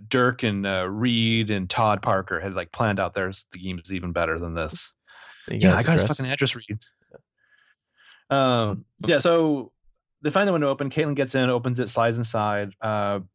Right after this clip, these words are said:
Speaker 1: Parker is, like, constantly making little comments that no one acknowledges or responds to.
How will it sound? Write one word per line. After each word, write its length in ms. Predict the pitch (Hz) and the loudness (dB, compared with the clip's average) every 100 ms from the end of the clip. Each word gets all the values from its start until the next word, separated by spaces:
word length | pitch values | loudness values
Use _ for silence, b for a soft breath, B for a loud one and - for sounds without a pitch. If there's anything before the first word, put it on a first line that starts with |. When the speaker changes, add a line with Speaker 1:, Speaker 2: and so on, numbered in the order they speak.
| _ _ - | _ _ -8
Speaker 1:
Parker 640 | - - 202 - 220 156 - | -6 -2 0 2 2 2 -4
is, 240 | 135 127 | -4 -2
like, 140 | 123 107 | -4 -6
constantly 540 | - - 147 143 143 | -8 0 0 2 2
making 220 | 143 147 131 | 2 2 2
little 160 | 127 | 0
comments 400 | 131 117 113 127 | 0 2 2 0
that 80 | - | 0
no 140 | 101 | 0
one 100 | 104 | 2
acknowledges 500 | 117 110 95 101 113 | 2 2 2 2 0
or 60 | 110 | -2
responds 480 | 92 - 90 92 - | -4 -2 -2 -2 -2
to. 300 | 127 120 | 0 2